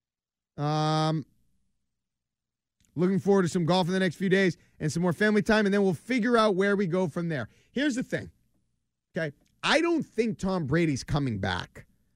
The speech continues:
I know he still wants to be relevant. You know, he still probably has, obviously he has the itch. I'm also of the belief that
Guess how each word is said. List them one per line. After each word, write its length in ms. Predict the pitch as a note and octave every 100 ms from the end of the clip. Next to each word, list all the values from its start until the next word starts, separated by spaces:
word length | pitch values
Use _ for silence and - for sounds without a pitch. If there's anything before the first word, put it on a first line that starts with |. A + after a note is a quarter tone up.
| _ _ _ _ _ _ _
I 200 | - F#3+
know 220 | B3 D4 D4
he 100 | C4
still 280 | - C#4+
wants 240 | B3+ B3+ -
to 60 |
be 140 | G#3+ B3
relevant. 600 | A#3 B3 A#3+ A3+ B3 G#3+ _ _ -
You 120 | G3+
know, 200 | A3 G#3+
he 140 | F3 G#3
still 320 | - B3+ C4
probably 560 | - A3+ A3+ G#3+ G3 - -
has, 400 | F3 G#3+ A3 -
obviously 420 | F3 G#3+ G3 E3+
he 60 | C3+
has 220 | D#3 C#3
the 200 | C3+ -
itch. 440 | E3 B2+ - - _ _ _ _ _ _ _
I'm 160 | E3 G3+
also 320 | A#3 B3+ B3+
of 140 | A3 F3
the 60 |
belief 360 | D#3+ F3+ G3+ -
that 240 | F3+ D#3+